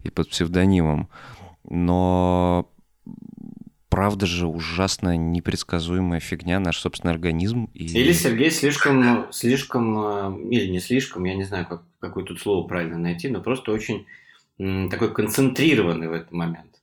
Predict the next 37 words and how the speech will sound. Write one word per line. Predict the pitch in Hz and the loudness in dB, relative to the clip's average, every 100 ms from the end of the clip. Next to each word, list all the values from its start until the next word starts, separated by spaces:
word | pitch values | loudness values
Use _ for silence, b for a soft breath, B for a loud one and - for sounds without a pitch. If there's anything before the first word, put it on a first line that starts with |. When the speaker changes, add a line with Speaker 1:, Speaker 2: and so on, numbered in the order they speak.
| - | -12
Speaker 2:
<laughs> | 135 139 - - | -6 -6 -8 -6
Может | 110 104 87 | -2 -2 -2
быть, | - | -2
как-то, | 110 - 95 - _ _ - | -4 -2 -4 -6 _ _ -12
э, | 101 98 90 92 | -6 -4 -4 -6
вот | 90 131 | -4 0
этот | 170 - | -2 -2
фактор | - 95 - 85 | -4 -4 -6 -6
на | 87 | -4
него | 87 85 | -4 -4
влияет? | 85 90 85 85 - _ B B B B B - | -4 -2 -4 -6 -16 _ B B B B B 2
Speaker 1:
Ну, | 110 | 6
он, | 139 | 6
да, | 135 107 | 6 6
он | 85 90 | 6 4
и | |
говорит, | 95 101 127 123 | 4 4 4 4
что | - 95 87 85 82 82 82 | 2 2 4 4 4 4 4
эмоционально | 90 92 - 92 110 131 101 | 4 2 2 4 6 6 6
он | 92 87 85 | 6 6 4
сосредоточен | - - 92 87 104 - 95 87 | 2 2 2 2 2 2 0 0
в | |
такие | 90 - 90 | 0 0 2
моменты | 90 87 98 98 - 90 85 85 82 80 78 | 4 4 4 2 2 4 4 4 4 2 2
вообще | 82 - 92 | 0 2 2
на | 82 85 92 | 4 4 4
другом | 90 104 98 104 87 | 4 4 6 6 4
совершенно, | - 85 80 - 78 69 65 | 2 0 0 -4 -6 -8 -10
да, | - 82 85 | 0 2 2
что | - - | 0 -2
он | 78 80 80 B B B B - | 2 2 0 B B B B 0
думает | 101 95 85 - | 4 6 6 2
о | |
каких-то | 82 - - - | -2 -4 -6 -6
третьих | - 87 - - | 0 0 0 -4
вещах | 82 - 76 76 - - | -4 -2 -2 -4 -6 -10
фактически. | - - 80 - - - 85 | -8 -2 -2 -2 -4 -4 -8